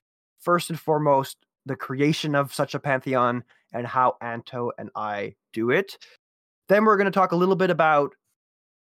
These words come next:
maybe using or adapting existing pantheons for your games, 'cause I know that that's something that a lot of folks do, myself included,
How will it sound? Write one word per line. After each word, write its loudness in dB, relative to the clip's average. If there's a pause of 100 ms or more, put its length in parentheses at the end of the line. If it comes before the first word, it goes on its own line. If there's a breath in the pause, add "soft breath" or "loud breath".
(600)
maybe -4
using -2
or -2
adapting -4
existing -10
pantheons -4
for -6
your 2
games, -2
'cause -6
I 0
know -2
that -4
that's -6
something -6
that -4
a -12
lot -6
of -10
folks -8
do, -6
myself -8
included, -12